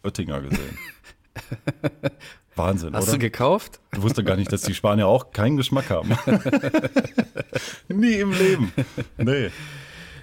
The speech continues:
Speaker 2: Nee, aber ansonsten preisemäßig, ja, geb ich dir auf jeden Fall recht, das, was du da gehört hast, ist sehr, sehr teuer. Ähm, der einzige Laden, wo es relativ ausgeglichen ist und gar nicht so viel teurer ist als bei uns, jetzt halte ich fest, McDonald's.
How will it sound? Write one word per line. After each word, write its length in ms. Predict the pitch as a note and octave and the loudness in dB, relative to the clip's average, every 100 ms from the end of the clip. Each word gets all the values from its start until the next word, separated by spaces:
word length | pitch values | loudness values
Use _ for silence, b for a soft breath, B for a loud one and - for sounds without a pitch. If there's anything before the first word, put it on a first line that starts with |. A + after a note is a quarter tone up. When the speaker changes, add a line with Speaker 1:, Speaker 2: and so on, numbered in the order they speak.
| B | B
Speaker 2:
Nee, 180 | E3+ A3 | 4 4
aber 140 | D3+ | 4
ansonsten 760 | D3 B2+ F#3 - - A3 A3 - | 2 2 0 -2 -4 -6 -6 -4
preisemäßig, 1000 | D3+ E3+ G3 G3 F#3+ F#3 F#3+ F#3 F3+ | 0 2 2 2 2 0 0 -2 -2
ja, 280 | - C#3 C3+ B2 A#2+ - | -2 0 0 -4 -12 -16
geb 180 | - D3 | -8 -6
ich 60 | D3 | -2
dir 120 | D#3 | -2
auf 80 | - | 0
jeden 140 | D3+ | -2
Fall 180 | - C3+ | -2 -2
recht, 280 | B2+ D#3+ - | 0 -2 -4
das, 260 | C#3+ - | -6 -6
was 140 | C#3+ - | -8 -8
du 80 | C3+ | -6
da 120 | C3+ | -2
gehört 220 | C3 C#3+ | -2 -2
hast, 160 | D3+ D3+ | -4 -6
ist 180 | B2 - | -8 -4
sehr, 140 | C#3 | -2
sehr 160 | D3 D3+ | -2 -2
teuer. 420 | D#3+ D#3+ E3+ D#3+ | 0 2 0 -2
Ähm, 560 | - B2+ B2+ B2 A#2+ A#2 - _ _ _ _ - - - | 0 2 4 2 2 -2 -6 _ _ _ _ -20 -16 -2
der 260 | C#3 C3+ - | 0 2 0
einzige 520 | F#3 C4 - F#3+ E3 | 2 2 2 2 2
Laden, 540 | C#3 B2+ C#3 F#2+ F#2+ | 2 2 0 -4 -4
wo 140 | G2+ C3 | -4 -4
es 180 | - D#3 | -4 -2
relativ 380 | D#3+ E3 D3+ | -2 -2 -8
ausgeglichen 600 | - D#3 - A#2 G#2 G#2 - | -4 -4 -4 -6 -6 -6 -8
ist 160 | C3+ | -8
und 120 | - A#2 | -6 -4
gar 120 | B2+ | -2
nicht 120 | C3 | -2
so 80 | A#2+ | -4
viel 120 | B2+ | -6
teurer 260 | A2+ B2+ A#2 | -6 -4 -4
ist 140 | B2+ | -4
als 160 | - A#2 | -6 -6
bei 100 | - | -4
uns, 400 | A#2+ C#3+ D#3+ - | -2 0 -2 -4
jetzt 180 | A#2+ - | -8 -4
halte 200 | A#2+ C3 | -4 -4
ich 80 | A#2 | -4
fest, 340 | C#3 D3 - - | -4 -4 -8 -8
McDonald's. 840 | A2 A#2+ A2 B2+ A#2+ - - - | -4 -4 -2 -2 -2 -6 -12 -14